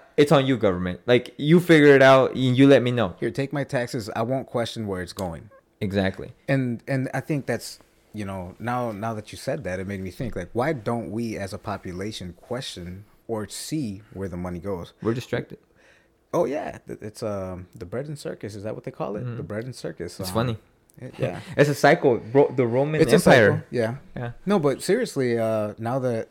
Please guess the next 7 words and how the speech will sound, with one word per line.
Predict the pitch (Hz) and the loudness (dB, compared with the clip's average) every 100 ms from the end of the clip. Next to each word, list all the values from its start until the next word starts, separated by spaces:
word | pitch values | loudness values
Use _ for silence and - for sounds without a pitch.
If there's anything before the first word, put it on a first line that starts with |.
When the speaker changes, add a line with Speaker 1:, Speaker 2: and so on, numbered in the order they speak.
| - | -10
Speaker 2:
you | 113 | -6
got | 110 104 | -6 -6
me | 107 | -6
thinking, | - 208 123 117 | -6 -4 -2 -2
it's, | 113 - 117 | -4 -6 -6
um, | 104 101 92 - _ _ _ _ _ | -6 -6 -10 -14 _ _ _ _ _
why | 104 101 120 147 165 170 | -10 -2 0 0 -2 -4